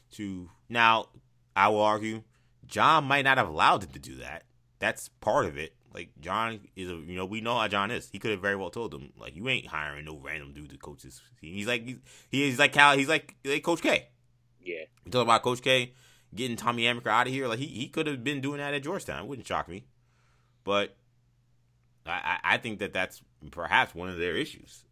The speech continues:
Speaker 1: is they're so stuck on what we once were that they're not really looking ahead to what could, the future could be. And they're,
Speaker 2: Now,
Speaker 1: they're
Speaker 2: you
Speaker 1: kind of, they're
Speaker 2: mentioned
Speaker 1: living in a,
Speaker 2: Tommy
Speaker 1: they're living a little bit of a bubble.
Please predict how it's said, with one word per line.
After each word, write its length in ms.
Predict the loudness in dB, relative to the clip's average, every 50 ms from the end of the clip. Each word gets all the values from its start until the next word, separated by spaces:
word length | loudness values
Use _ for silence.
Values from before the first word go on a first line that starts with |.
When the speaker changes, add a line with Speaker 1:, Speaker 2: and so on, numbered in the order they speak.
| _ -18
Speaker 1:
is 400 | -16 -16 -14 -14 -16 -18 -20 -20 _ _ _ _ _ _ _ _ _ _ _ _ _ _ _ _ _ _ _ _
they're 160 | -6 -6 -4
so 240 | -4 -4 -4 -4 -6
stuck 400 | -6 -8 -6 -4 -4 -6 -4 -8
on 320 | -12 -10 -10 -12 -14 -16 -14 -10
what 220 | -10 -10 -10 -10 _
we 160 | -12 -10 -10
once 400 | -10 -8 -8 -8 -10 -10 -12 -14
were 440 | -10 -6 -4 -4 -4 -6 -6 -10 -14 -16 -18
that 160 | -18 -16 -12
they're 120 | -10 -8
not 240 | -6 -6 -6 -6 -8
really 140 | -10 -12 -12
looking 460 | -12 -14 -14 -14 -14 -14 -14 -16 -18 _ _ _
ahead 260 | -18 -12 -12 -12 -12 -12
to 160 | -14 -14 -14
what 300 | -10 -6 -6 -6 -6 _ _ _ _ _ _ _ _ _ _ _ _ _ _
could, 140 | -18 -14 -12
the 60 | -12
future 280 | -12 -12 -12 -12 -12 -10
could 180 | -10 -10 -6
be. 240 | -6 -6 -8 -8 _ _ _ _ _ _ _ _ _ _ _ _ _ _ _ _ _ _
And 300 | -14 -12 -12 -12 -12 -10
they're, 80 | -4 -2
Speaker 2:
Now, 200 | -2 0 2 2
Speaker 1:
they're 80 | 2 2
Speaker 2:
you 60 | 2
Speaker 1:
kind 120 | 0 -4
of, 100 | -8 -10 -12 -4
they're 160 | 0 0 0 0
Speaker 2:
mentioned 60 | -2
Speaker 1:
living 200 | -4 -2 0 2
in 40 | 2
a, 80 | 2
Speaker 2:
Tommy 160 | 0 -2 -4
Speaker 1:
they're 120 | -4 -4 -2
living 260 | -2 0 0 0 0
a 40 | 0
little 100 | -2 -4
bit 80 | -4 -4
of 80 | -6
a 60 | -6 -4
bubble. 340 | -4 -4 -4 -4 -8 -18